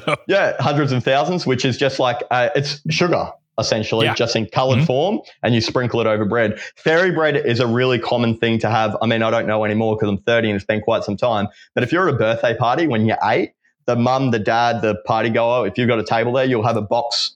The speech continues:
Speaker 1: uh, a bowl of lollies, a bowl of Doritos, bowl of salt and vinny chips, kind of thing like that. Chips
Speaker 2: Yeah.
Speaker 1: being potato crisps.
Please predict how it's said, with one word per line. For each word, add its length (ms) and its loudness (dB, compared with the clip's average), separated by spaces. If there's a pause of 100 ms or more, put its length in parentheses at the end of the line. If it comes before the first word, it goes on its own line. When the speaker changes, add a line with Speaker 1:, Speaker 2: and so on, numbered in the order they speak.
Speaker 1:
uh, 220 0 (300)
a 60 0
bowl 580 0 (180)
of 360 0
lollies, 400 0
a 60 0
bowl 300 0
of 80 -6
Doritos, 500 0
bowl 180 0
of 80 -2
salt 180 0
and 60 -2
vinny 200 0
chips, 320 -2
kind 180 0
of 80 -4
thing 160 -2
like 220 -2
that. 200 0 (280)
Chips 240 0
Speaker 2:
Yeah. 120 0
Speaker 1:
being 380 2 (180)
potato 460 2
crisps. 540 -4